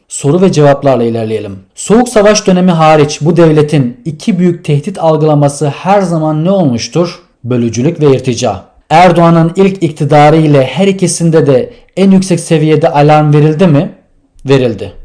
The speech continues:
Bir sürü darbe planları yapıldı mı? Yapıldı. Bu arada irticadan kastedilen aslında tam olarak neydi? Gülen cemaati. Bunu süreçlerin mimarları farklı vesilelerle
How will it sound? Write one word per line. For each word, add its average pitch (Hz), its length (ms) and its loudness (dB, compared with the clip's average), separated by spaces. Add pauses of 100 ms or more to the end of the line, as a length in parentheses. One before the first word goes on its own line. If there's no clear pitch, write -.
(120)
Bir 196 140 2
sürü 190 280 0
darbe 151 320 2
planları 156 400 0
yapıldı 165 420 2
mı? 147 320 -2 (380)
Yapıldı. 156 580 -2 (200)
Bu 139 120 0
arada 147 540 2 (240)
irticadan 160 720 0
kastedilen 175 600 0
aslında 160 440 -2
tam 190 200 0
olarak 151 340 2
neydi? 180 600 0 (580)
Gülen 139 280 2
cemaati. 107 560 -6 (200)
Bunu 165 420 2
süreçlerin 170 600 0
mimarları 156 640 2
farklı 135 420 0
vesilelerle 147 840 2